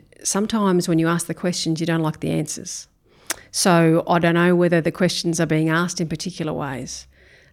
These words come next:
Um, in education, we are really grappling and asking, we need al-, allied health support for our young people in schools. Um, I'm not just talking adolescents, I'm talking my little ones as well.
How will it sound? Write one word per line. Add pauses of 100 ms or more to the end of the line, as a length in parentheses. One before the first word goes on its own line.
Um,
in
education,
we
are
really
grappling
and
asking, (800)
we
need
al-,
allied
health
support
for
our
young
people
in
schools. (640)
Um,
I'm
not
just
talking
adolescents,
I'm
talking
my
little
ones
as
well.